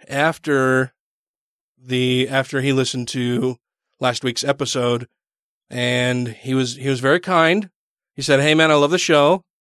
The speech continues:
It was great. You guys did a good job, but," and they're, they're, you know, they're, when you hear the word "but," you're like, "Oh, great. What did we fuck up?" <laughs>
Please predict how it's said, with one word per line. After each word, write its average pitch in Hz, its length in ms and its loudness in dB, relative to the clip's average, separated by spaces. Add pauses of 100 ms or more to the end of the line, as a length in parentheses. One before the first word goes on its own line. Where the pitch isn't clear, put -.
(140)
It 139 60 -2
was 135 100 0
great. 143 320 2
You 160 100 -2
guys 139 140 2
did 135 120 0
a 131 40 -4
good 156 140 2
job, 143 360 0
but," - 460 0 (960)
and 127 100 -10
they're, 127 260 -4
they're, 131 200 0
you 147 120 0
know, 131 280 -2
they're, 135 180 0
when 143 400 -4
you 160 80 4
hear 196 120 4
the 185 60 4
word 170 240 2
"but," 185 200 0
you're 160 120 0
like, 139 160 0
"Oh, 139 380 4 (800)
great. 135 260 2
What 143 120 2
did 156 120 4
we 151 100 4
fuck 143 280 -2
up?" 123 220 0
<laughs> - 60 -20